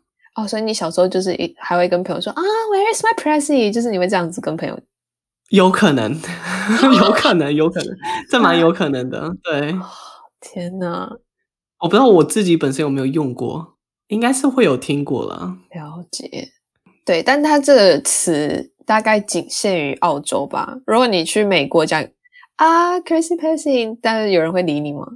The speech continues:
Speaker 2: Nah, I don't think so.
Speaker 1: <laughs>
Speaker 2: It's pretty Aussie, yeah.应该说澳式 slang，就是它会都加，后面可能会缩短。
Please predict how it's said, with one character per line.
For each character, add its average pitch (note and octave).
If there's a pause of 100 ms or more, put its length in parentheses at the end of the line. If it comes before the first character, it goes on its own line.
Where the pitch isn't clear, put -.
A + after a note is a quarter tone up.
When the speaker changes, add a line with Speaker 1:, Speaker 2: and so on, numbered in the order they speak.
(220)
Speaker 2:
Nah, D#3+
I D#3
don't D#3
think D3
so. D3
Speaker 1:
<laughs> D#3+ (1700)
Speaker 2:
It's D#3+
pretty F3+
Aussie, C#3 (140)
yeah. F3+ (580)
应 E3
该 D#3
说 C#3+
澳 D3
式 C#3+
slang， C3 (140)
就 G#3
是 G#3
它 F#3+
会 G3
都 F3
加， D3+
后 F3+
面 E3+
可 D#3
能 B2+
会 C#3+ (340)
缩 D3+
短。 D#3